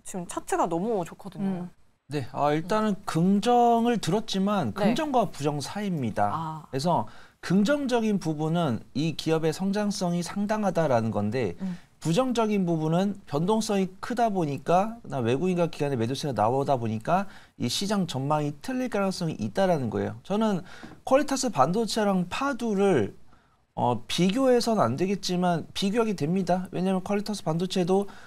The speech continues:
Speaker 3: 성장성이 무궁무진한 평가를 받고 있고 일단 실적은 적자 기업이다 보니까. 근데 이제 삼성이라는 기업을 옆에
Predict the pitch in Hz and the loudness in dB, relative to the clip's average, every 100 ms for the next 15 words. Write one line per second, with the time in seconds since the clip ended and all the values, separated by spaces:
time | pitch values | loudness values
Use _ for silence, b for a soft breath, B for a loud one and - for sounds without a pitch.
0 | B - 226 220 226 220 214 202 196 196 | B -6 0 2 4 2 2 2 4 4
1 | 190 131 160 196 190 180 175 175 202 196 | 2 2 2 4 4 2 0 0 0 0
2 | 139 135 - 180 170 - 175 185 214 - | 2 -2 0 0 0 -2 4 6 6 0
3 | B B B - - 165 - - 226 208 | B B B -6 0 0 0 2 4 4
4 | 196 123 131 196 180 175 175 170 156 139 | 2 0 -4 2 2 4 2 2 2 0
5 | 160 - 123 180 - 175 190 202 175 B | 0 4 4 2 -8 -2 2 4 2 B
6 | B B 123 147 - 226 247 254 240 220 | B B -2 0 0 0 2 2 2 2
7 | 202 190 175 165 170 170 165 - 123 - | 4 2 2 4 4 6 2 4 2 2